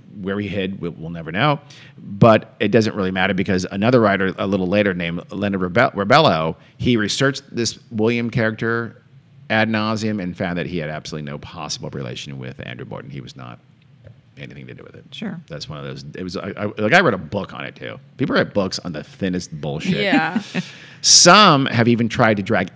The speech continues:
Speaker 1: Emma into it. Remember
Speaker 3: <gasps>
Speaker 1: Emma, who was fifteen miles away in New Bedford? A guy named Frank Spearing wrote a book, again in nineteen eighty-four, saying that Emma had somehow sneaked out of the house early in the morning, I guess.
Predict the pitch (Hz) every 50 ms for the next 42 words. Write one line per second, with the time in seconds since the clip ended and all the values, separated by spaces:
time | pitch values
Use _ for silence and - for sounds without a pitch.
0 | - - 135 180 214 220 151 - - - 82 82 76 - - - - 50 - -
1 | - - _ _ _ _ _ - - 131 185 196 127 - - - 127 135 147 143
2 | 135 127 107 - - 131 - 135 123 123 113 113 110 123 117 113 107 107 104 98
3 | 87 104 107 107 - 143 156 - - - - _ _ _ _ _ _ _ _ _
4 | _ - - 120 107 123 123 117 107 - - 139 151 165 - - - - 160 165
5 | 143 117 107 107 104 98 - 190 226 233 - - - - - - - - 101 117
6 | 165 180 147 135 123 117 123 127 - 131 135 131 123 - - 196 196 151 113 107
7 | 120 - - - - - - - - 139 131 117 104 - - 131 160 190 175 147
8 | 131 123 - - - - 117 110 110 107 101 95 90 - - _ - - - -
9 | 143 151 135 120 120 117 107 104 - - - - - - - - - - 123 135
10 | 160 196 202 240 240 233 220 190 147 98 76 78 - - - - - _ - -
11 | - - 120 120 131 147 151 147 143 139 156 170 175 175 170 180 214 - - -